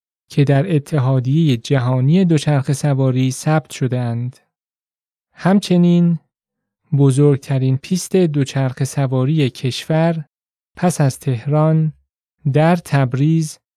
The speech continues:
به بهره برداری رسیده است. تبریز شهر اولین ها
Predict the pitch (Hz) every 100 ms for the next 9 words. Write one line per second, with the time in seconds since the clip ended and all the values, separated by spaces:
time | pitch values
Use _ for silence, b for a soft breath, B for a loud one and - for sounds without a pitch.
0 | _ _ 139 143 139 135 127 143 143 139
1 | 143 143 156 127 - 120 120 120 - -
2 | _ _ _ _ _ _ _ _ _ -
3 | 139 135 127 165 185 180 - _ _ _
4 | _ _ _ - - 180 170 185 180 190
5 | 147 120 131 123 123 120 160 160 135 -